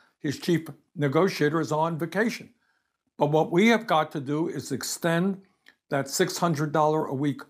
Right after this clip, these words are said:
supplement for workers all over this country who are unemployed. We gotta continue and expand on that twelve hundred dollar check that people desperately needed.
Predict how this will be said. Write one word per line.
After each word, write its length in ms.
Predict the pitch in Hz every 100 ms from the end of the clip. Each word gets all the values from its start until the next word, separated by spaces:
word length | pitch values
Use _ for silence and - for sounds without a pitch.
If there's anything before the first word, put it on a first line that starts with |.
| _
supplement 760 | - - 160 156 175 156 190 - _ _ _ _ _ _ _ _ _ -
for 460 | - 143 147 -
workers 420 | 123 151 147 147
all 280 | 143 151 147
over 180 | 143 139
this 180 | 131 127
country 400 | - 143 - 143
who 220 | 127 120
are 60 | 131
unemployed. 600 | 131 117 - 160 190 - _ _ _ _ -
We 100 | 139
gotta 240 | 147 143
continue 680 | 131 - 139 123 180 185 180
and 160 | 143 139
expand 800 | - - - 165 175 185 208 185 _ _ _
on 160 | 143 139
that 180 | 135 135
twelve 320 | - 170 160
hundred 340 | 147 165 151
dollar 300 | 151 151 147
check 400 | 123 - 165 190 - _ _ _
that 180 | 135 123
people 320 | 160 156 143
desperately 720 | 104 147 160 - 160 - 139 127
needed. 360 | 123 180 247